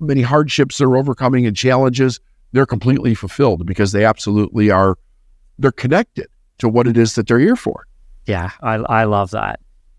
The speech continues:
Speaker 2: So walk me through those four rules again. So the first is choose your own path, choose something that excites you, right? And if,
Speaker 1: Yeah.
Speaker 2: if we're successful there, step two was?
Speaker 1: So, so it's follow your
Speaker 2: Yeah.
Speaker 1: heart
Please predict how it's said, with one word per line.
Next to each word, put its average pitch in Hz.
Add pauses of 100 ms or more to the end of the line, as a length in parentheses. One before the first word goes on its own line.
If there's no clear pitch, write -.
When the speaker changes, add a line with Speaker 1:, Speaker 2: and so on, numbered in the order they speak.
(160)
Speaker 2:
So 165 (140)
walk 170
me 190
through 180
those 165
four 156
rules 135
again. 113
So 123
the 110
first 143
is 123
choose 156 (160)
your 135
own 131
path, 127
choose 139
something 127
that 123
excites 110
you, 120 (260)
right? 113
And 127
if, 120
Speaker 1:
Yeah. 98
Speaker 2:
if 104
we're 120
successful 143
there, 135
step 147
two 147
was? 120 (560)
Speaker 1:
So, 131
so 139
it's 117
follow 165
your 165
Speaker 2:
Yeah. 113
Speaker 1:
heart 104